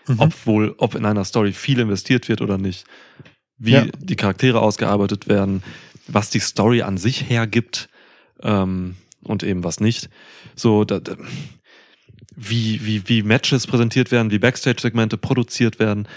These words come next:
Speaker 1: Wie
Speaker 2: So
Speaker 1: viel Platz und Zeit sie bekommen.
Speaker 2: Exakt.
Speaker 1: Ja.
Speaker 2: Und, ähm, da können wir gerne mal so ein, so ein, so ein kleine, so eine kleine Gegenüberstellung machen zwischen Main Roster Women's Divisions und, äh, N X T Women's Division. Ich glaub, das
Speaker 1: Mhm.
Speaker 2: ist interessant und, ähm,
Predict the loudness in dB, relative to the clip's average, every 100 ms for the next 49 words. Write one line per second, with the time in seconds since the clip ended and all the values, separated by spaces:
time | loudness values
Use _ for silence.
0 | -20 -10 -2 2 2 2 2 2 0 -6
1 | -4 -6 0 4 4 2 -2 0 2 0
2 | 0 -4 0 2 2 0 -14 0 2 2
3 | 0 _ _ -20 -8 -4 0 0 2 2
4 | 2 2 2 2 4 2 2 2 2 0
5 | 0 0 0 -2 0 0 2 0 0 0
6 | 0 0 0 0 0 0 0 0 0 -4
7 | -4 -6 -4 0 2 0 0 0 0 0
8 | -2 -2 -2 0 -2 -4 -4 -4 -4 -4
9 | -2 -2 -4 -2 0 0 -4 -8 -6 -6
10 | -6 -2 6 8 8 6 2 -8 -8 -2
11 | -2 -2 -4 -2 0 0 0 -2 -2 -2
12 | -2 -2